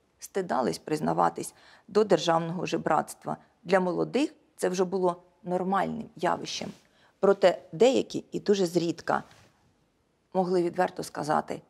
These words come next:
коли в них запитували про Голодомор, чи правда, казали:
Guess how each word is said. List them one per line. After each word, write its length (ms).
коли 200
в 20
них 120
запитували 480
про 160
Голодомор, 640
чи 120
правда, 540
казали: 500